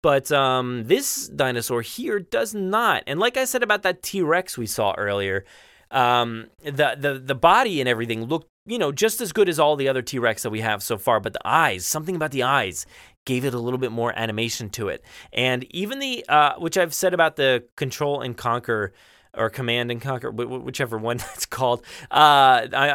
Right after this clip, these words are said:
I get so confused with all of these different, uh, assortment names, but, uh, the Command and Conquer, uh, Carnotaurus does have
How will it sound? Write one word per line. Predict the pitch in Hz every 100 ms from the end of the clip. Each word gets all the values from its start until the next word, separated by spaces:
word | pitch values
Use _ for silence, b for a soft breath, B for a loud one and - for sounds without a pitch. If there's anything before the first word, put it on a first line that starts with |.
| 143
I |
get | 143 139
so | 160
confused | 127 120 131 127 117
with | 117
all | 117 120
of | 113
these | 113 104
different, | 101 117 - 110 98
uh, | 107 98
assortment | 107 - 135 120 113 110
names, | 113 110 110 B B B
but, | 139 127 131
uh, | 120
the | 123
Command | - 151 147 139
and | 120
Conquer, | 120 117 101 113 101 B B B B -
uh, | 123 110 101 98 - -
Carnotaurus | 151 139 - 160 190 117 104 - 131
does | 135 180 208 -
have | 180 180